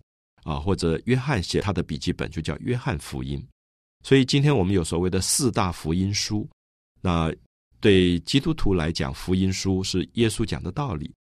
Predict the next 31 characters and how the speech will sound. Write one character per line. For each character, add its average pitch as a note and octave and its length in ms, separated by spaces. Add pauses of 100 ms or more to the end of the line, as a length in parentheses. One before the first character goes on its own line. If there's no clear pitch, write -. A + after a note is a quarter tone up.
(180)
可 A2+ 100
是 B2 100
我 A2 120
想 F2+ 200
我 D#2+ 120
用 G#2 120
世 G#2 220
俗 - 180
的 E2+ 120
角 C2+ 160
度 D#2+ 160
来 C2+ 200
讲， C2+ 240 (340)
其 - 180
实 G2+ 160
也 E2 120
就 F2+ 140
是 F2 180
当 B2+ 440
初 C3 360 (540)
在 C3+ 240
场 D#2 360
听 C3 220
过 C3 200
耶 A2+ 180
稣 A#2 220
上 A#2+ 280
课 B2 220
的 F2+ 100
学 D#2 240
生 G2+ 300